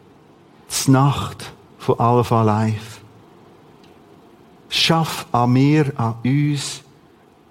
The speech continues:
an dem Stiftungsrat von dieser Stiftung Fokus für das neue Gebäude.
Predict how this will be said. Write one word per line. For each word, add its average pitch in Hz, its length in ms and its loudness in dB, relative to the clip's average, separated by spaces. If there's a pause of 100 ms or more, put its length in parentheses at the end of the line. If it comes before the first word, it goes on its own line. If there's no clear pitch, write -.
(180)
an 113 140 0
dem 113 300 4 (280)
Stiftungsrat 139 1080 0
von 123 140 -4
dieser 104 220 2
Stiftung 117 560 -6
Fokus 151 840 -2
für 120 140 -6
das 110 220 -2
neue 120 240 0
Gebäude. 123 680 0